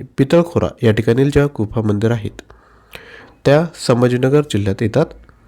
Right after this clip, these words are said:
पुढील प्रश्न, कोल्हापूर, रत्नागिरी व रायगड या तिन्ही जिल्ह्यात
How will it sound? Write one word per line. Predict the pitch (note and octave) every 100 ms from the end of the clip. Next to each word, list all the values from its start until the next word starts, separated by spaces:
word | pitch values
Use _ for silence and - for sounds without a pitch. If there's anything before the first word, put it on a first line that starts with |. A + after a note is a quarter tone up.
| - - _ -
पुढील | A#2 A2
प्रश्न, | A2+ A2+ D#3+ - - _ _ _ _
कोल्हापूर, | - F3+ G3 G3 G#3+ G#3
रत्नागिरी | C3+ C3+ C3 D3 D#3+
व | D3+ C#3+
रायगड | A#2 A2+ A#2 E2
या | A2+
तिन्ही | A2+ B2 C3+ C#3 F3+
जिल्ह्यात | E3+ A2 A2+